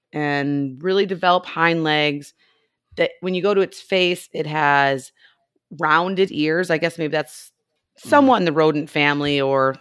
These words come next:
Speaker 1: the, a lot of bear species have the rounded ears
Speaker 2: Mm-hmm.
Speaker 1: as well.
Speaker 2: Mm-hmm.
Speaker 1: Uh, but its head is short and broad, and it just has these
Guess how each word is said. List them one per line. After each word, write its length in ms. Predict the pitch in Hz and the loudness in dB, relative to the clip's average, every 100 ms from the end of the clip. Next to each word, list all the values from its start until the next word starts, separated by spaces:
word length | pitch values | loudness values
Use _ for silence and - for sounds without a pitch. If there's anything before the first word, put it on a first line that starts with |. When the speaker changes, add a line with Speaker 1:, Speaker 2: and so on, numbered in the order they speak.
| _ | _
Speaker 1:
the, 120 | 143 135 - - | -14 -14 -14 -12
a 40 | 147 | 0
lot 140 | 131 | 0
of 60 | 131 | 2
bear 180 | 135 143 | -2 -4
species 340 | - 147 147 | -6 -10 -8
have 140 | 156 139 | -6 -4
the 80 | 139 | 0
rounded 340 | 139 139 135 | 0 0 -2
ears 220 | 135 139 | -4 -4
Speaker 2:
Mm-hmm. 80 | 127 | -4
Speaker 1:
as 100 | 120 | -6
well. 360 | 139 135 135 131 | -2 0 0 -2
Speaker 2:
Mm-hmm. 80 | 107 _ _ - _ _ 160 | -8 _ _ -20 _ _ 0
Speaker 1:
Uh, 220 | 156 147 - | 2 2 -2
but 100 | 175 | -4
its 140 | 180 180 | -6 -4
head 180 | 254 269 | -2 -2
is 140 | 247 | -2
short 400 | - 202 196 - | -4 -2 -2 -2
and 120 | 165 | -6
broad, 540 | 147 147 143 143 151 - _ _ _ _ _ _ _ _ - | -2 0 2 2 0 -6 _ _ _ _ _ _ _ _ -6
and 140 | 165 | -4
it 60 | 160 | -4
just 160 | 175 | -6
has 380 | - 175 165 151 | -4 2 2 0
these 280 | 151 147 135 | -6 -6 -8